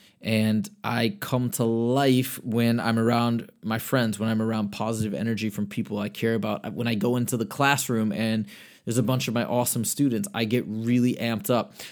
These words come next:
So I am a prototypical extrovert.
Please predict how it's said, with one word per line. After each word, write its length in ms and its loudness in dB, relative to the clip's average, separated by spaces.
So 200 -4
I 180 2
am 340 2
a 380 4
prototypical 840 2
extrovert. 480 -8